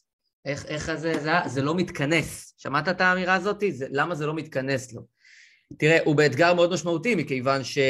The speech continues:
אה, הוא מחפש, מה שנקרא, הוא מחפש קהל אחר. יכול להיות שדווקא הקהל הזה רוצה,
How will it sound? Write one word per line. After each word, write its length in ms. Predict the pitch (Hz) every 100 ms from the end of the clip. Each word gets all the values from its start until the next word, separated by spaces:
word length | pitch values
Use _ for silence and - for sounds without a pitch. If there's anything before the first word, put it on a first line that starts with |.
| 131 131 131 - _ _ _ _ _ _ 123
אה, 680 | 127 127 127 123 123 123 127 123 127 - _ _ - _ _ _ _ _
הוא 220 | 135 139
מחפש, 500 | 135 120 170 185 180
מה 100 | 165
שנקרא, 440 | 165 156 160 170
הוא 120 | 160 147
מחפש 360 | 135 160 160
קהל 240 | 156 147 135
אחר. 300 | 117 139 110 - _ _ _ _ _ _ -
יכול 320 | 135 127 180
להיות 100 | 190
שדווקא 320 | 185 147 165
הקהל 300 | 165 165 180
הזה 320 | 185 151 165 156
רוצה, 540 | 147 - 180 170 165